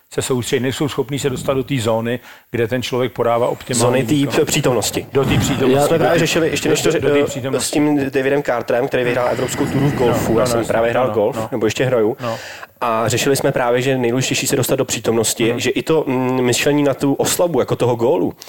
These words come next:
Speaker 2: že i to je špatně, protože tím ztrácíme tu koncentraci.
Speaker 1: A, ve-, jen velice krátce, co dělá Ronaldo, když dá góla? Běží a udělá tohle, jo. Tím si to, tím si to zapíše do toho podvědomí, do toho hard disku,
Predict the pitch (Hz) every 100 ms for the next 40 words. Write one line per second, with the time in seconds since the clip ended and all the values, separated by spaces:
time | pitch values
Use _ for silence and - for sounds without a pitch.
0 | - - 135 123 - 139 139 135 - 127
1 | 131 117 123 127 131 139 131 131 123 131
2 | 110 - 135 147 131 143 127 147 147 135
3 | 123 123 123 147 156 170 180 180 175 190
4 | 175 156 151 143 120 165 147 170 175 170
5 | 170 160 170 165 151 104 113 127 127 147
6 | 139 147 143 110 104 131 123 139 160 180
7 | - 135 135 143 147 147 - 139 135 113
8 | 98 104 139 139 139 156 - 160 135 160
9 | 139 151 156 - 151 147 147 160 139 143
10 | 147 147 143 143 131 139 - 147 143